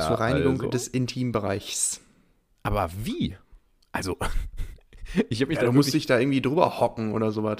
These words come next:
Speaker 2: Alter, das, <laughs> das ist doch mega umständlich.
Speaker 1: Ich find's auch krass,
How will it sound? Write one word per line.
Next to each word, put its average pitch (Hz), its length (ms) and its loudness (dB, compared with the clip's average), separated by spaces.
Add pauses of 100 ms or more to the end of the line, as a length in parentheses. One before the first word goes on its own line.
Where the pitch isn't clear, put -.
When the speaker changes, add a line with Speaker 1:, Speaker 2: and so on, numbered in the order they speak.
(120)
Speaker 2:
Alter, - 240 -8
das, - 140 -6 (220)
<laughs> - 260 0
das - 100 -2
ist - 240 -4
doch - 100 4 (340)
mega 170 260 6
umständlich. - 720 -2
Speaker 1:
Ich 104 40 6
find's 143 240 4
auch 123 240 6
krass, - 380 2